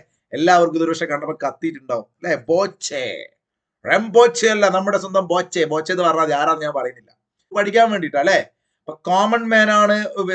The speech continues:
സ്വ-, സ്വത്തും വെൽത്തും കാര്യങ്ങളൊക്കെ ഒഴിവാക്കി കോമൺ വെൽത്ത് സെക്രട്ടറി ആരാണെന്ന് ചോദിച്ചാൽ ബോച്ചയാണ്. കോമൺ, കോമൺ മാനെ പോലെ വെൽത്ത് ഒക്കെ ഒഴിവാക്കി ബോച്ചെ. ഷെർലി ബോച്ചെ, ഷെർലി ബോച്ചെ,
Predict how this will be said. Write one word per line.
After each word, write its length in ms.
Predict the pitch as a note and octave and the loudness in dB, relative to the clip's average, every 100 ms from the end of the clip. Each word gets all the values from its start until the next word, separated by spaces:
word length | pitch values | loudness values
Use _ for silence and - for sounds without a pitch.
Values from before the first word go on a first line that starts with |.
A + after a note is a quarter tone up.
| F3+ | -4
സ്വ-, 140 | F#3 - | -6 -8
സ്വത്തും 280 | F3+ - G3+ | -12 -8 -6
വെൽത്തും 320 | F#3+ F#3+ G3 | -6 -4 0
കാര്യങ്ങളൊക്കെ 340 | F#3+ F#3+ F3+ F#3 | 0 0 -2 0
ഒഴിവാക്കി 400 | F3+ F#3 F3 F3 D#3+ | 2 0 0 -6 -4
കോമൺ 280 | F3+ F#3 F3+ - | -4 -4 -6 0
വെൽത്ത് 280 | E3 E3 _ _ _ _ _ - | 0 -2 _ _ _ _ _ -6
സെക്രട്ടറി 400 | E3+ G3+ F#3 F#3 | -6 -6 -4 4
ആരാണെന്ന് 260 | F3+ F3 E3+ | 6 6 4
ചോദിച്ചാൽ 220 | E3+ E3 D#3 | 0 -2 -4
ബോച്ചയാണ്. 440 | E3 E3 F3 D3 C#3+ _ _ _ - | -6 -6 -8 -10 -14 _ _ _ 2
കോമൺ, 300 | E3+ E3+ E3+ - | 2 2 -4 -4
കോമൺ 240 | E3+ F3 F3 | -2 -2 -2
മാനെ 160 | E3+ E3 | -4 -4
പോലെ 160 | D#3+ D#3 | -4 -4
വെൽത്ത് 180 | D#3 D#3+ | -4 -6
ഒക്കെ 100 | D#3 D#3 | -8 -4
ഒഴിവാക്കി 280 | D#3 D3+ - | -4 -6 -12
ബോച്ചെ. 260 | D3+ - C#3+ _ _ _ - - | -12 -12 -18 _ _ _ -14 -4
ഷെർലി 420 | F3+ F3 F#3 F#3 D#3+ | -2 0 -2 -4 -4
ബോച്ചെ, 320 | F3 F3 E3 D#3+ | -6 -4 -6 -4
ഷെർലി 340 | E3+ E3+ F3+ F3+ | -4 -2 -4 -4
ബോച്ചെ, 300 | D#3+ E3+ E3+ | -4 -6 -4